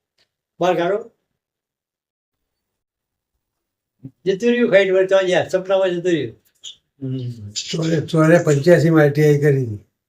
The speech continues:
Speaker 2: હમ.
Speaker 1: સાઈઠ વર્ષ, તો યાર, ખબર ના પડી. બરાબર? હાલતા તાલ નથી. નહીં. એટલા માટે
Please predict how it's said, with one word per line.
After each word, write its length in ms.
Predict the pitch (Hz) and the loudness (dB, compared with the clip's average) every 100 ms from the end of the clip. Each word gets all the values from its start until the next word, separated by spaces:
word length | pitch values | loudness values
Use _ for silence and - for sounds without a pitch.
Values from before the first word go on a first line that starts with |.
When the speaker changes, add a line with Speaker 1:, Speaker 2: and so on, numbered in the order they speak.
| - | -12
Speaker 2:
હમ. 120 | 107 95 | -10 -10
Speaker 1:
સાઈઠ 360 | - 190 196 | -4 -2 0
વર્ષ, 200 | 185 202 | 0 0
તો 240 | 208 208 208 | 0 2 0
યાર, 100 | 190 | 0
ખબર 280 | 202 202 | 2 2
ના 160 | 190 160 | 2 -4
પડી. 260 | 123 - _ _ _ _ _ _ _ _ _ _ _ _ _ _ _ _ _ _ _ | -8 -14 _ _ _ _ _ _ _ _ _ _ _ _ _ _ _ _ _ _ _
બરાબર? 300 | 160 202 226 - _ | -6 -4 -4 -12 _
હાલતા 260 | 151 156 196 | -10 0 0
તાલ 180 | 175 175 | 0 -6
નથી. 520 | 165 147 170 - - _ _ _ _ _ _ _ _ _ _ _ _ _ _ _ _ _ _ _ _ _ _ 156 | -8 -4 -4 -6 -16 _ _ _ _ _ _ _ _ _ _ _ _ _ _ _ _ _ _ _ _ _ _ -8
નહીં. 380 | 147 123 123 _ _ _ _ _ _ _ _ _ _ _ _ _ _ _ _ _ _ _ 165 | -6 -8 -14 _ _ _ _ _ _ _ _ _ _ _ _ _ _ _ _ _ _ _ -2
એટલા 160 | 190 | 0
માટે 260 | 196 190 | 0 0